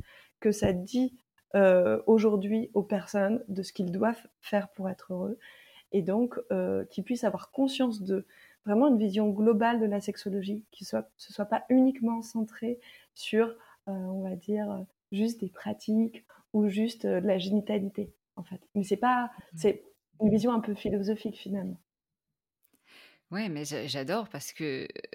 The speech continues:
Speaker 2: c'est tout l'enjeu de ce podcast aussi, et c'est pour ça, euh, que tu fais partie de mes invités, c'est de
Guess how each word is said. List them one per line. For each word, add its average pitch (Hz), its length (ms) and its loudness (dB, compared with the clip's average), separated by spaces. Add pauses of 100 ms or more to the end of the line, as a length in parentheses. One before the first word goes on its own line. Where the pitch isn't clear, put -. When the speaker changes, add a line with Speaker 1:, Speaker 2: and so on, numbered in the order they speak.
(240)
Speaker 2:
c'est - 240 -6
tout 202 220 -4
l'enjeu 180 320 2
de 180 100 2
ce 180 160 -2
podcast 165 500 -4
aussi, 160 260 -4
et 220 100 0
c'est 156 160 -4
pour - 240 -14
ça, 185 220 0
euh, 156 180 0
que 175 100 -6
tu - 140 -10
fais 156 140 -4
partie 160 320 -6
de 170 60 -2
mes 156 220 -6
invités, 151 400 -4
c'est 180 160 -6
de 156 200 0